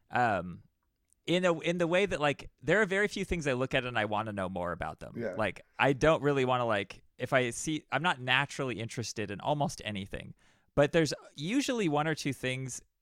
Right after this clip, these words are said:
Speaker 1: at any given time that I'm just fascinated with, like, whether it's an author that I'm diving into, like, a band, there's something holding my attention,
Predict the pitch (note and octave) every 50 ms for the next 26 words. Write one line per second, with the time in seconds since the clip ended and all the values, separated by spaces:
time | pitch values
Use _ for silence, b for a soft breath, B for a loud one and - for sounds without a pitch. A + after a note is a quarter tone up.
0 | _ - A2 A#2+ G#2 A2 B2+ C#3 C3+ A2+ B2+ A2 A#2 A2 - - A2 A2 A2 A2
1 | A2 A2 G#2 G#2 G#2 G2+ - A#2 G#2+ - - - - G2+ F#2 G2 - - F2 E2
2 | - - - - B1+ B1+ C2+ - - - - - - A2 G#2+ F#2+ F2+ - - -
3 | A#2+ A#2+ A#2+ A#2+ A2+ - - G2+ - - A#2+ B2+ C3 B2+ - C3 B2 A#2+ A2+ A2
4 | A2+ A2 G#2 G#2+ G#2+ A2 G#2+ G#2 G#2+ G#2 G#2 G2+ - A2+ G#2+ G#2 G2+ G2+ - -
5 | G2+ F#2+ - G2 G#2+ G#2 G#2+ A2 A2 G2 - _ _ _ _ - D3 D#3+ D3 -
6 | - G#3+ A#3+ - G#3 E3+ C3+ A2+ C3 C3+ B2+ B2+ A#2 A2+ G#2+ G2+ G2 F#2 - G#2+
7 | G#2+ A2 - - - D2+ C2+ -